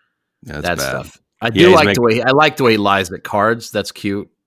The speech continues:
Speaker 1: Mm.
Speaker 2: It's like, "You have four kings, well, I got, you know, I got two sevens, so you lose," whatever. But
Speaker 1: And that was, that came out of im-, that was born out of improv between those two actors. A lot of this movie apparently is improv.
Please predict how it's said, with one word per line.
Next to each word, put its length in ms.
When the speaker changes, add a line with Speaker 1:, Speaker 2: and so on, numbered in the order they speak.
Speaker 1:
Mm. 260
Speaker 2:
It's 100
like, 100
"You 60
have 80
four 160
kings, 260
well, 80
I 40
got, 160
you 140
know, 220
I 120
got 160
two 100
sevens, 400
so 80
you 160
lose," 200
whatever. 420
But 180
Speaker 1:
And 80
that 120
was, 140
that 220
came 200
out 100
of 100
im-, 160
that 80
was 120
born 240
out 120
of 60
improv 540
between 300
those 160
two 160
actors. 640
A 40
lot 120
of 80
this 140
movie 160
apparently 360
is 80
improv. 500